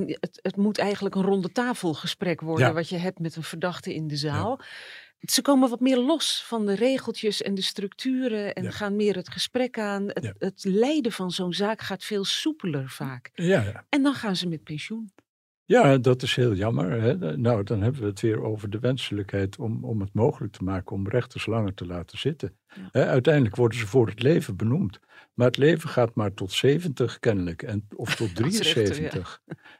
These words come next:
Speaker 2: Nou, er zijn veel mogelijkheden. Nou, tot slot.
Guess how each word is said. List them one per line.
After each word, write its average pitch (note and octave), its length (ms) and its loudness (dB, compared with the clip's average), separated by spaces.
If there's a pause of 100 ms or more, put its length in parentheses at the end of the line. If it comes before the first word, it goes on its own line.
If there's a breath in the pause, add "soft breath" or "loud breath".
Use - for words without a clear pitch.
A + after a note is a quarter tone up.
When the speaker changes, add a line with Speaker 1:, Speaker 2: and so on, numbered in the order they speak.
Speaker 2:
Nou, C3 320 0
er A2+ 100 -2
zijn D3+ 240 0
veel C3+ 200 4
mogelijkheden. B2 840 -2 (480 loud breath)
Nou, G#2+ 220 2
tot A#2 180 2
slot. - 420 2